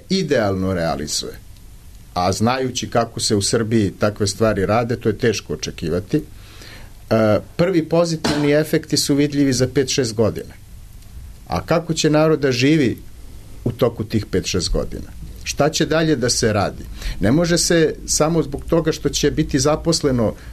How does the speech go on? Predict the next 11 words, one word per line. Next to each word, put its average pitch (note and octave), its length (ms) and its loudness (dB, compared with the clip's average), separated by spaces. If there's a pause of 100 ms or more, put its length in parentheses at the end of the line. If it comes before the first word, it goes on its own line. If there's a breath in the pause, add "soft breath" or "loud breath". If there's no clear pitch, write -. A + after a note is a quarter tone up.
(240 loud breath)
e, G#2 320 4 (800)
par D3 220 2
hiljada G#2 680 2
ili A2 400 2
neka, A2+ 320 2
neka A2+ 260 0
bude C#3 320 2
i A#2+ 40 -2
dvadeset A#2+ 560 0
hiljada F#2 400 0
ljudi. C#2+ 340 -6